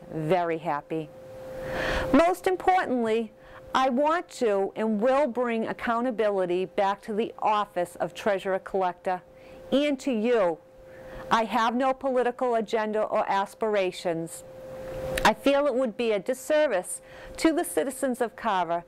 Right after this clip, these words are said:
not to step forward and offer you a more efficient and thorough treasurer collector. I will also work to make this an appointed rather than an elected position so that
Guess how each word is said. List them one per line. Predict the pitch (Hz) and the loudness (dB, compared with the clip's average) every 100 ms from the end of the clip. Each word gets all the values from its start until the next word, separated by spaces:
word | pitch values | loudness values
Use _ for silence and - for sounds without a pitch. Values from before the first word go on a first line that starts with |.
| - - - | -16 -12 -2
not | 254 277 | -2 0
to | 320 | -4
step | - - 285 - | -2 0 0 0
forward | 254 208 185 180 - | 2 4 2 0 -2
and | 202 196 | -6 -4
offer | - 214 226 208 | 0 0 0 -2
you | 202 185 | 0 2
a | 185 | 0
more | 185 214 220 - | 0 0 2 0
efficient | 226 - 277 269 294 277 - - | -4 -2 -2 0 -2 -2 -6 -6
and | 196 180 | -6 0
thorough | - 220 220 220 | 2 2 2 -2
treasurer | - - 190 196 190 | -4 -2 -2 0 -2
collector. | 190 202 180 160 - 160 - - - - - - - - | -2 -2 -2 -2 -6 -8 -10 -20 -18 -14 -10 -6 -6 0
I | 247 | 2
will | 247 247 | 2 0
also | - 254 294 339 311 | 2 2 0 0 0
work | 285 269 240 | 2 0 0
to | 247 | -2
make | 226 233 233 | 0 0 -2
this | - 214 202 | -4 -4 -4
an | 190 | -4
appointed | - - - 285 285 269 190 - - - | -6 -14 -2 0 2 -2 -4 -6 -18 -4
rather | 180 226 226 220 | 2 4 2 0
than | 185 202 190 | 0 -2 0
an | 190 | -2
elected | 180 170 170 214 233 - 269 233 - | -2 0 2 2 2 0 -2 -2 -4
position | 269 202 214 196 170 156 156 - - - - - | -4 0 -2 -2 -4 -4 -6 -12 -16 -12 -10 -8
so | - 262 247 | 4 4 4
that | 226 220 202 | 2 2 0